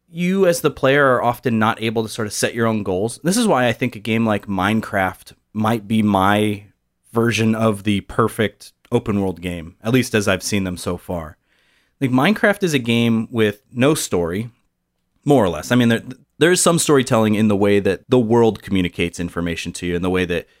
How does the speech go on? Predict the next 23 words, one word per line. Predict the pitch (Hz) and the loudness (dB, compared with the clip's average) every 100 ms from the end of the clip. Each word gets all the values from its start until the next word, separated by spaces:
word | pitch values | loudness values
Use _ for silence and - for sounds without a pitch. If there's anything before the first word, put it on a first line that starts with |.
| _ | _
you | 104 | -8
can | - - | -6 -8
progress | - 87 85 87 87 - | -8 -10 -2 0 0 -6
and | 87 | -8
explore | - - - 90 85 85 85 - | -10 -16 -6 -2 0 0 -2 -6
the | - 98 | -4 0
Nether | 110 123 107 | 2 2 0
Realm | 90 87 85 78 80 | 0 -2 -4 -6 -12
and, | 76 76 73 - | -14 -16 -18 -20
and | 87 | -18
stuff | - 87 | -14 -14
like | - 71 | -14 -14
that. | 76 69 - | -12 -12 -6
But | 104 - _ _ _ _ _ _ | -6 -6 _ _ _ _ _ _
more | 170 185 | 0 2
or | |
less, | 139 131 - | 4 2 0
it's, | 98 | -4
like, | 101 92 | -4 -2
narrative | 101 107 101 87 | 2 2 2 -2
free. | - - 131 135 101 82 82 _ - | -10 -8 0 0 0 -4 -12 _ -8
It's | 110 - - | -6 -6 -12
just | - 127 113 - | -6 -2 -2 -4